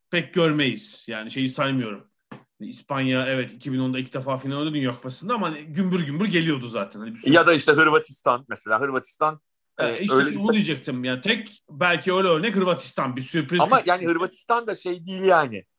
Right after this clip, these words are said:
Speaker 2: doksan ikideki Danimarka gibi değildi.
Speaker 1: Ama yine
Speaker 2: Yani
Speaker 1: sürpriz. Dünya Kupası için yine sürpriz.
Speaker 2: Sürpriz.
Speaker 1: Hırvatistan
Speaker 2: Sürpriz ama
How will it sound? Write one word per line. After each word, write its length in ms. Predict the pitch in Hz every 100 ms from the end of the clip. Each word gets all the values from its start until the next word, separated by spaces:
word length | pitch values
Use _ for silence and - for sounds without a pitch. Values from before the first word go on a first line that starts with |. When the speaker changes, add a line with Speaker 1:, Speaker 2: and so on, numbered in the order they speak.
| _ _ _ _ -
Speaker 2:
doksan 360 | 147 - 190
ikideki 500 | 185 185 196 - 202
Danimarka 480 | 160 170 175 180 180
gibi 300 | 165 165 160
değildi. 360 | 170 190 151 -
Speaker 1:
Ama 240 | - 277 247
yine 160 | 240
Speaker 2:
Yani 200 | 233 214
Speaker 1:
sürpriz. 280 | 208 180 143
Dünya 280 | 156 175 185
Kupası 240 | 180 156
için 120 | 147 170
yine 60 | 151
sürpriz. 160 | 135 151 151
Speaker 2:
Sürpriz. 260 | 190 - -
Speaker 1:
Hırvatistan 380 | 131 - -
Speaker 2:
Sürpriz 460 | 135 143 147 285 -
ama 360 | - 175 269 285